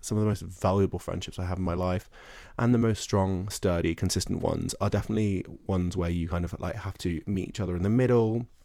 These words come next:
And you can't always get a good feeling all the time, a hundred percent of the time. And I feel like we're kind of, like,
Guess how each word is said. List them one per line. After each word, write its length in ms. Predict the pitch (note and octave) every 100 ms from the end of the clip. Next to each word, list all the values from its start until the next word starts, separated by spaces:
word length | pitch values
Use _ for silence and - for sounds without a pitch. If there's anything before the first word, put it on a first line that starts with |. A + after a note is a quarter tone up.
| _ _ _ - - -
And 380 | C3 C3 C3+ - - - - -
you 100 | A2+
can't 240 | D#3 D#3+ -
always 280 | C#3 C#3+
get 120 | A#2 -
a 40 |
good 180 | A#2 -
feeling 560 | G#2 F2 C#2 - A#2 -
all 160 | A#2
the 80 | A#2+
time, 320 | G#2+ G2 F2 -
a 20 |
hundred 220 | F#2 E2+
percent 200 | F2+ C#2
of 60 | D#2
the 60 |
time. 380 | D#2+ F#2 D#2+ -
And 80 | A2
I 60 | A2+
feel 220 | - C3
like 180 | D3 -
we're 80 | A#2
kind 180 | A#2+
of, 80 | A#2
like, 280 | G2 D#2 -